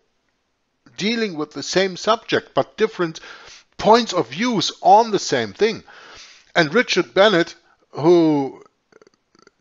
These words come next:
died, I think, two thousand twenty-one or something, so some, some years ago now,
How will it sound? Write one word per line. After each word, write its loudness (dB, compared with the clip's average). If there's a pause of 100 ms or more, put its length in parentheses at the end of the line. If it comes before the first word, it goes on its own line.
(120)
died, 0
I -2
think, -8
two -6
thousand -2
twenty-one -4
or -4
something, -6
so -6
some, -6
some -6
years 0
ago -4
now, -4